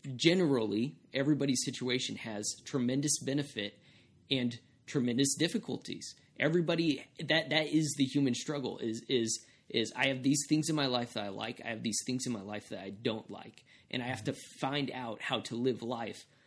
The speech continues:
Speaker 1: balancing both things.
Speaker 2: Mm.
Speaker 1: I think, like, the Stephen Colbert G Q article, I don't think you've read it. I keep t-, I keep saying how
Speaker 2: Oh,
Speaker 1: much
Speaker 2: yeah.
Speaker 1: I absolutely love it. I'll link to it in the description. Um,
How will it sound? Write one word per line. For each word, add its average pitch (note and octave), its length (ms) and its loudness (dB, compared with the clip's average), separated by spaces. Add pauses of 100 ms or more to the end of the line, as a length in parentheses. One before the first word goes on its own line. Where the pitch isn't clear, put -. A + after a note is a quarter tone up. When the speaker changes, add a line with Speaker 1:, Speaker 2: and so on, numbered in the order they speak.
(120)
Speaker 1:
balancing A#2+ 920 -2 (220)
both B2 340 2 (260)
things. F2+ 480 -4 (360)
Speaker 2:
Mm. G2 160 -8 (560)
Speaker 1:
I C3+ 100 2
think, C#3 340 2 (640)
like, A#2+ 220 -2
the C#3+ 100 2
Stephen C#3+ 400 2
Colbert B2+ 340 2
G B2 180 0
Q A#2+ 220 -2
article, A2 340 -4
I G#2+ 60 -6
don't A2+ 200 -4
think A#2+ 180 -2
you've A#2+ 140 -4
read G#2 180 -2
it. - 180 -8 (160)
I A2 220 -2 (100)
keep C#3 220 0
t-, - 140 2
I A#2 100 0
keep - 240 0
saying A2 360 2
how G#2+ 120 2
Speaker 2:
Oh, A#2 40 2
Speaker 1:
much A2 180 2
Speaker 2:
yeah. A2+ 80 0
Speaker 1:
I G2+ 100 -4
absolutely G#2+ 480 -4
love G2+ 160 -4
it. G2+ 40 -4
I'll G2+ 160 -4
link A#2 300 -2
to G2+ 160 2
it G#2+ 200 -8
in A2+ 120 -4
the G#2+ 100 0
description. - 680 -6 (540)
Um, G#2 440 -4